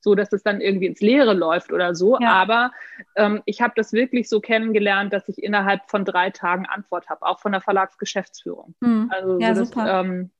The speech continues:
Speaker 1: das ist so. Und, ähm, der Springer Verlag, ja klar, also so, ne, das ist auch ein kleinerer Verlag, der auch ganz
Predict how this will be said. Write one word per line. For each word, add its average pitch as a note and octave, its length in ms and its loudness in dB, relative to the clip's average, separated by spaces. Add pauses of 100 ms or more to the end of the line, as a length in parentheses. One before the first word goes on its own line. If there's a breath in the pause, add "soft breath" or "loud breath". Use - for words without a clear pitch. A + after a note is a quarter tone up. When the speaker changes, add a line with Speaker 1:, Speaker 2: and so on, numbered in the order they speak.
(120)
Speaker 1:
das G#3 200 0
ist - 180 -4
so. B3+ 280 2 (440 loud breath)
Und, A#3 480 4
ähm, A3 540 0
der A3 80 2
Springer D4 360 2
Verlag, B3 460 2 (220 loud breath)
ja A3 140 4
klar, A#3 320 2
also G3 200 -4
so, F#3+ 160 -4
ne, A3+ 220 -4
das A#3 160 -8
ist - 220 -10
auch G#3 120 -6
ein A3 80 -6
kleinerer A#3+ 560 2
Verlag, G#3+ 480 2
der - 140 -6
auch - 160 -10
ganz C#4+ 320 2